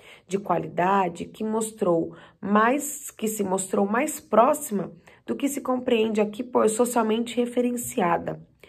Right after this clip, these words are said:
Haja vista uma preocupação com o atendimento das crianças à educação infantil a partir do entendimento sobre o seu desenvolvimento integral, observando essa etapa de educação básica como fundamental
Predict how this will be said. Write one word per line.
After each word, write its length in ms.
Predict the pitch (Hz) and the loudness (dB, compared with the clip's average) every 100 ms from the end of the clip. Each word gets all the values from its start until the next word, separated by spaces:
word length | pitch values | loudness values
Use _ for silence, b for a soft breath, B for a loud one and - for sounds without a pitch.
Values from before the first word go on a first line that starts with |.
| B B B | B B B
Haja 300 | 202 190 160 | 4 4 -2
vista 400 | 165 208 - 175 | -4 -6 -2 0
uma 180 | 170 | 0
preocupação 840 | 175 180 180 - 175 170 180 196 214 B B | -2 -4 -4 -2 -2 0 -2 -2 -4 B B
com 160 | - 226 | -8 0
o 60 | 226 | 2
atendimento 720 | 214 202 180 175 175 170 170 | 2 0 -2 -2 -2 -4 -4
das 200 | 160 - | -4 -4
crianças 560 | 180 175 202 240 277 | -2 0 0 0 0
à 40 | 254 | 0
educação 440 | 208 208 208 185 | 0 0 0 -2
infantil 720 | 170 - 160 160 - 208 - B B - | -4 -4 -8 -8 -4 -4 -4 B B 2
a 100 | 208 | 6
partir 460 | 233 220 220 294 | 6 6 2 -2
do 140 | 294 277 | -2 -2
entendimento 800 | 254 240 208 190 190 208 233 | -2 -2 -2 -2 -2 -4 -4
sobre 300 | 247 220 214 | -4 -2 -2
o 20 | 208 | -2
seu 160 | 202 | -4
desenvolvimento 920 | 185 175 175 170 170 165 180 202 196 | -4 -4 -2 -2 -4 -2 -2 -2 -4
integral, 580 | 196 202 202 165 151 - _ B B B | -2 0 0 0 -2 -6 _ B B B
observando 960 | - 185 196 180 165 160 185 254 254 190 | -6 -4 -4 -4 -4 0 0 2 2 0
essa 220 | 175 175 | 0 -4
etapa 380 | - 160 160 160 | -6 -6 -4 -4
de 80 | 160 | -4
educação 500 | 156 160 165 156 151 | -8 -8 -6 -6 2
básica 480 | 175 202 196 196 | 6 6 4 0
como 260 | 185 196 208 | -6 -4 -4
fundamental 840 | 208 220 208 196 180 170 170 202 | -4 2 2 2 0 4 4 4